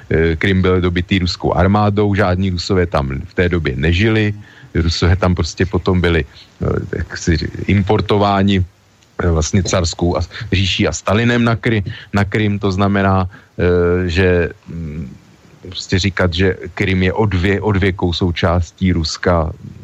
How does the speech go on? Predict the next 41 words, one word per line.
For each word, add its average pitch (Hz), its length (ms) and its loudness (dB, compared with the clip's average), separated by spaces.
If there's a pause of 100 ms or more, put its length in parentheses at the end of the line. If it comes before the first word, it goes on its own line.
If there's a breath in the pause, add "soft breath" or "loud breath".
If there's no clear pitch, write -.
jo, 85 140 -2
to 92 260 0 (560 loud breath)
zase, 95 280 2 (640)
když 95 140 0
si 110 120 0
budem 101 320 2 (260 loud breath)
do 92 120 -2
minulosti 101 400 0
vyčítat 98 460 -2
nějaké 95 380 0
his-, 92 240 0 (120)
co 107 140 -2
bylo 98 200 0
v 85 140 0
historii, 101 500 0
tak 98 180 -2 (240)
kde 98 160 -2
je 110 80 2
ten 104 160 -2
st-, - 200 -10
výchozí 87 720 0
bod, 90 360 0 (200 loud breath)
od 87 140 0
kdy 90 220 0
se 92 200 0
to 87 140 0
počítá, 82 800 0 (360 loud breath)
jo. 80 220 0 (180 loud breath)
Mě 101 100 2
třeba, 113 260 2
když, 104 260 -2
eh, 90 340 0
se 95 220 -8
zmiňuje 104 380 4
toto 107 280 0
téma, 98 340 2
tak 101 260 -2 (340 loud breath)
mě 95 340 4
irituje 98 440 0
to, 98 200 0
jak 104 180 2